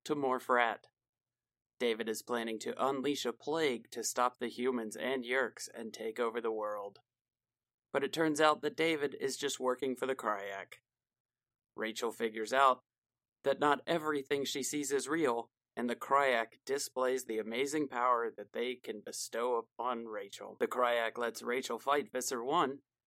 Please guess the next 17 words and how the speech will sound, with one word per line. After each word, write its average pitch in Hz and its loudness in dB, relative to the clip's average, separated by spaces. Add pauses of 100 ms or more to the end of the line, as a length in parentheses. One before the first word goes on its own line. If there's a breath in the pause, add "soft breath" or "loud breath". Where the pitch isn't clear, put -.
(460)
but 143 0
she 190 0
does 147 -2
not 120 0
kill 110 -4
him. 104 -10
Rachel 117 -2
has 113 -6
to 117 -6
kill 117 -4
Jake 139 0
to 120 -8
maintain 117 -4
her 120 -4
power. 113 0 (640)
She - -6
doesn't. 110 -6